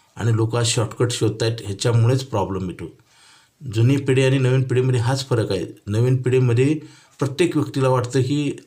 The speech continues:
आपल्या मनासारखं होईल, कधीच होत नसते. काम जर केलं नाही तर कधीच होत नाही. बिल-, आपण काम न करता पगार मागू शकतो का कंपनीतला? आता बघा, डिग्र्या सगळ्यांच्या सारख्या असतात, पण त्याच डिग्रीतल्या माणसाला कुणाला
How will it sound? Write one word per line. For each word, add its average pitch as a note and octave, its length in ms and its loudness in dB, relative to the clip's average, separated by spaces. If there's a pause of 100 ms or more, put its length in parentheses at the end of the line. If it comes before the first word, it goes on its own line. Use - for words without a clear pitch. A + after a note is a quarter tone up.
आपल्या C3 260 -2
मनासारखं B2 520 2
होईल, G2+ 140 -2
कधीच C#3 340 -2
होत A#2+ 220 0
नसते. G2+ 260 -6
काम C#3 360 0
जर D#3+ 160 2
केलं D3 180 0
नाही C#3+ 140 -2
तर D3 80 -4
कधीच - 280 -4
होत G#2 200 -2
नाही. E2+ 160 -10 (1040)
बिल-, A2+ 320 -2 (480)
आपण C#3 300 -2
काम C3+ 340 0
न D3+ 100 2
करता C#3+ 260 -2
पगार C3+ 340 0
मागू C#3+ 240 2
शकतो C3+ 300 -2
का A#2+ 140 -2
कंपनीतला? G2 600 -4 (480)
आता - 180 -2
बघा, C3+ 180 2
डिग्र्या B2 380 2
सगळ्यांच्या C3+ 440 2
सारख्या A#2 340 0
असतात, G2 200 -6
पण A2 160 -2 (300)
त्याच C3 340 -2
डिग्रीतल्या A2+ 500 0
माणसाला A2 380 0
कुणाला A2 380 0